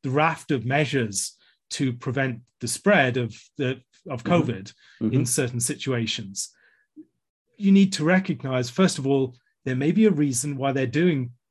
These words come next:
Speaker 1: they're resisting that, um, taking the full measures, um, without just wanting to be careless about people's lives. It may be
Speaker 2: Right.
Speaker 1: out of concern for some people,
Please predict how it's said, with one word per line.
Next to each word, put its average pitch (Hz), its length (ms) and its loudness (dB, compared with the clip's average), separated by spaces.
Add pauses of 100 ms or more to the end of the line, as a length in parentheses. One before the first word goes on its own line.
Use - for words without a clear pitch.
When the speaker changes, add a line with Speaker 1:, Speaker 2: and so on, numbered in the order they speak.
(120)
Speaker 1:
they're 135 120 -4
resisting 120 600 -2
that, 92 400 -12 (340)
um, 120 340 -4
taking 135 320 -4
the 120 80 -6
full 160 320 -2
measures, 104 600 -8 (440)
um, 135 340 -2 (260)
without 151 500 2 (600)
just - 220 -4
wanting 156 500 -2 (460)
to 147 340 2
be 139 180 -2
careless 151 580 2
about 135 260 -2
people's 139 360 -6
lives. 143 420 0
It 139 80 -10
may 147 140 -2
be 123 260 -2
Speaker 2:
Right. - 140 -10
Speaker 1:
out 151 260 -2
of 131 100 -14
concern 120 500 -6
for 120 120 -14
some 120 220 -6
people, 120 460 -8